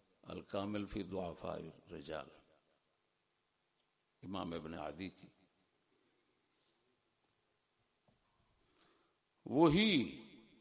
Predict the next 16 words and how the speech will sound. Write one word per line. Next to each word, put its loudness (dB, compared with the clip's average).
زید 10
بن 4
جبیرہ 0
جو 2
س-، -8
جو 4
مدار 6
ہے 2
اور 0
متفرد -4
راوی -8
ہے -14
اس -16
مردود -12
روایت -12
کا، -20